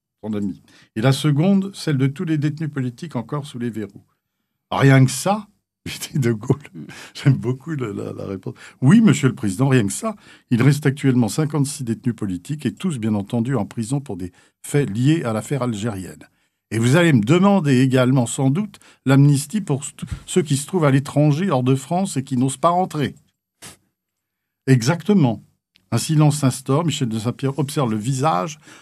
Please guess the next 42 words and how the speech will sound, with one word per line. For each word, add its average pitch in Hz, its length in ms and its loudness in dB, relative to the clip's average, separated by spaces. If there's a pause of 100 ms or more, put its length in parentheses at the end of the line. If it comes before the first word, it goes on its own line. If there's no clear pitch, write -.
(120)
de 117 80 0
son 131 200 4
interlocuteur. 120 760 -4
Il 98 100 -2
est 101 40 -4
surpris, - 520 -6 (320)
voyant 135 220 6
une 127 180 -4
figure 120 340 -2
allongée, 127 640 4 (220)
osseuse, 117 640 -4
pâle, 120 540 -10 (400)
aux 110 80 -2
joues 110 160 -2
flasques, 131 520 -4
au 98 60 -8
menton 107 340 -8
fort, 160 520 -4 (320)
à 110 60 -6
la 110 100 -4
bouche 131 220 -2
sensible, 127 540 -6
aux 101 80 -8
yeux 107 140 -6
grossis 113 480 -8
par 101 160 -12
des 98 140 -10
vers 101 240 -10
anormaux, 101 500 -12 (460)
qui 113 80 -6
lui 123 120 -2
semblent 123 280 0
tour 117 200 -4
à 110 60 -2
tour 131 320 -4
enjoués 113 380 -2
et 92 60 -4
tristes. - 460 -12 (320)
Le 98 60 -8
général 135 380 4
de 117 100 0
Gaulle 113 380 -2